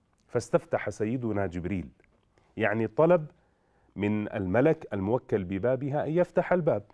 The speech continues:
لأنه كل سماء من السماوات السبع لها باب يفتح ويغلق.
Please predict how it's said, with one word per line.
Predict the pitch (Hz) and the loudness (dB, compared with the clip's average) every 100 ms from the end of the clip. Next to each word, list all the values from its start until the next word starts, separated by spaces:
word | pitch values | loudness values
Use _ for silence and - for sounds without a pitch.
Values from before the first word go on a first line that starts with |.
| - | -6
لأنه | 92 117 117 | -2 0 0
كل | - 185 | 0 -2
سماء | - 131 139 151 | 2 2 4 2
من | 110 95 | 0 -4
السماوات | 90 - 98 113 123 101 | -4 -4 -2 0 0 -4
السبع | 87 135 135 127 _ _ _ _ _ | -4 -2 -2 -6 _ _ _ _ _
لها | 107 120 117 | 0 2 4
باب | 101 107 80 - | 2 2 2 -4
يفتح | - 131 - 139 - - _ | -4 -4 -2 -4 -4 -12 _
ويغلق. | 90 110 113 90 - - | -2 0 0 -2 -8 -18